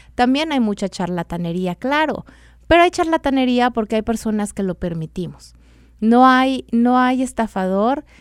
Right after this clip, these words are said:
sin persona que lo permita. O sea, en el momento en que nosotros digamos, "Ya basta", y simplemente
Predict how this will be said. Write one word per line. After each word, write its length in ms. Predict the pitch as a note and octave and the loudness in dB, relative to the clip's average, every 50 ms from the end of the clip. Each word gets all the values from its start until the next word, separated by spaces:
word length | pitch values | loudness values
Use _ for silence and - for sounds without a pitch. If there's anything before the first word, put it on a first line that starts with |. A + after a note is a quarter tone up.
| - _ - | -20 _ -10
sin 240 | - - G3+ G3 | -4 -2 -2 -2
persona 400 | - F3+ F3 - - G3 G3 F#3+ | -2 -4 -6 -6 -6 -6 -6 -6
que 100 | - - | -6 -6
lo 140 | F3+ D#3+ D#3+ | -6 -6 -6
permita. 560 | - - D#3+ D3+ D#3 D#3 D3+ D3+ - - - - - _ _ _ | -8 -8 -10 -8 -8 -8 -10 -10 -12 -18 -20 -20 -20 _ _ _
O 100 | - F3+ | -8 -6
sea, 120 | - G#3+ G3+ | -4 -2 -2
en 80 | G#3 | 0
el 120 | G3+ G3+ G#3+ | 0 2 2
momento 420 | A3 A3 A3+ B3 B3+ C4+ B3+ D4 | 2 2 2 2 2 0 0 -2
en 100 | D4 C#4+ | -2 -2
que 80 | B3 A#3 | -2 -2
nosotros 440 | G#3 G3+ F#3 G#3 - A3 A3+ G#3+ | -2 -2 -4 -6 -6 -6 -6 -4
digamos, 440 | G3 G3 F3+ G3 F#3+ G3 F#3+ F#3 F3 | -6 -6 -6 -6 -4 -4 -6 -6 -6
"Ya 160 | - G#3 G3 | -4 -4 -4
basta", 500 | F#3+ F#3+ F#3 F3+ - - - - - - _ _ _ | -2 -4 -6 -6 -8 -12 -16 -18 -18 -20 _ _ _
y 80 | - | -8
simplemente 800 | F#3+ - B3+ C4 B3+ C4+ C4 B3 A3+ G#3+ G3 F#3 F3+ - - D#3+ | -6 -2 -2 -2 0 0 0 -2 -2 -2 -4 -4 -6 -8 -10 -12